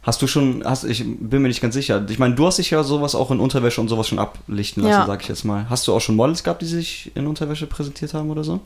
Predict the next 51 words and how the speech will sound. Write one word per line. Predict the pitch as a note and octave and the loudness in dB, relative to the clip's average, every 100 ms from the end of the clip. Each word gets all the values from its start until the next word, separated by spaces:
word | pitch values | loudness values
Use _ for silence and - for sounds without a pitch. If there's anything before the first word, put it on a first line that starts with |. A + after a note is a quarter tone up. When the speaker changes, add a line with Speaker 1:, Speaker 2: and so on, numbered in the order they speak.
| - | -2
Speaker 2:
Mm, | G#3 G3+ G3+ G3+ G3 F#3+ F3 F#3+ | 0 2 2 2 0 0 0 2
nee, | G3+ F#3+ | 2 2
nicht | F#3 F#3 F#3 - - | 0 0 -2 -6 -8
viele, | F3 E3+ | -6 -2
Speaker 1:
Noch | E3 | -2
Speaker 2:
nee, | A2+ | 0
Speaker 1:
nicht, | - | 0
ne? | A2+ A#2 | 0 -2
Speaker 2:
nee. | F3 E3+ - - - | -2 -6 -10 -20 -20
Speaker 1:
Ich | - | -2
glaub, | F#2+ | 0
das | G#2+ - | 2 0
ist | |
auch | A#2 | 2
nochmal | A2 A2 | 2 2
ein | |
heftiger | G#2+ - G#2+ | 0 -2 -4
Schritt. | G#2 - G#2 - - - - - - - | -4 -4 -8 -10 -20 -20 -20 -18 -8 2
Speaker 2:
Ja, | A3+ | 6
aber | B3 C4+ | 8 6
ich | C4+ | 4
find's | D4+ - - | 0 0 2
cool, | C#4+ D#4+ F4 G4 - - - | 4 8 6 4 -6 -12 0
als | G#3+ G#3 | 0 2
ich | G3 | 2
angefangen | A3+ A#3+ A3+ | 4 4 4
habe, | A3 G#3 | 6 4
Fotos | A#3+ A#3 - | 2 0 0
zu | G3 | 2
machen | F#3+ G#3 A#3 | 2 4 2
und | |
Speaker 1:
Mhm. | G3 | 4
Speaker 2:
dann | G3+ | 4
halt | G#3+ | 4
auch | G3+ | 4
wirklich | G3+ G#3 - | 2 0 2
Freundinnen | B3 B3 A3+ | 4 6 4
gefragt | A3 A3 G#3+ | 2 2 4
habe | A3 G#3 G3+ | 4 6 6
und | F#3 | 4
dann | F#3 | 2
halt | F#3+ | 2
auch | F#3 | 2
andere | - A3 A3+ | 4 4 4
Mädels, | A3 G#3+ G#3+ | 4 4 4
die | A3 | 2
ich | G#3+ | 0
noch | G#3+ | 2
nicht | G3 B3 D4 - | 4 6 6 2
kannte, | A#3+ F3+ F3+ F#3 | 0 2 2 0
ne? | F#3 A#3+ | 2 2